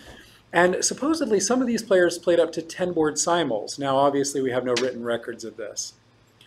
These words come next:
Perhaps the first person that we know of or really s-, strongly suspect to have played three, a three-board blindfold simultaneous event was a Jesuit priest named Giovanni Saccheri.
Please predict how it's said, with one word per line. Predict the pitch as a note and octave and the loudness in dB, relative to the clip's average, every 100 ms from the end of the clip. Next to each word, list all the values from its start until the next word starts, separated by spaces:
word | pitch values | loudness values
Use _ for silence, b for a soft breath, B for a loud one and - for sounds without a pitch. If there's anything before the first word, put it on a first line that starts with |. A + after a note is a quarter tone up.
| B B B B B B B - | B B B B B B B -4
Perhaps | F#3 A#3+ B3 | 2 2 2
the | A#3 | 0
first | - G#3+ - | 4 4 4
person | G#3 G3 F#3+ | 2 4 2
that | F3 - | 0 0
we | D#3 | 0
know | D#3 F3 G3 | 2 4 6
of | D#3+ C#3 | 6 4
or | C#3+ | 2
really | C#3 F#3 F#3+ | 2 2 0
s-, | - - | -2 -2
strongly | - E3 D#3+ | 0 2 0
suspect | - C3+ - F3+ F3 - - - | -4 -6 -4 0 0 0 -16 -6
to | C#3+ | -4
have | C3 | -4
played | - C3+ C3+ | -2 -4 -4
three, | E3 F3 G#3+ | -8 -4 2
a | G#3+ E3 | 2 2
three-board | C#3 - A#3 F#3 C#3+ A#2 - _ _ _ - | -2 -6 -4 2 2 0 -8 _ _ _ -4
blindfold | C#3 B2 B2+ | -4 -4 -6
simultaneous | C3+ B2 A#2+ C3 B2 B2 B2 - B B B B C3 | -6 -8 -8 -8 -6 -6 -6 -10 B B B B -2
event | C#3 D3 | -2 0
was | C3+ | -4
a | C#3 | 4
Jesuit | F3+ G3+ F#3 - | 4 6 2 0
priest | - F3+ D#3+ - - b b b | -4 -2 -2 -4 -10 b b b
named | D3 C#3 | -4 -2
Giovanni | D3+ C#3+ D#3 D#3+ | 0 2 2 0
Saccheri. | D#3+ C3+ - B2+ G#2+ G2 | -2 -4 2 2 2 -6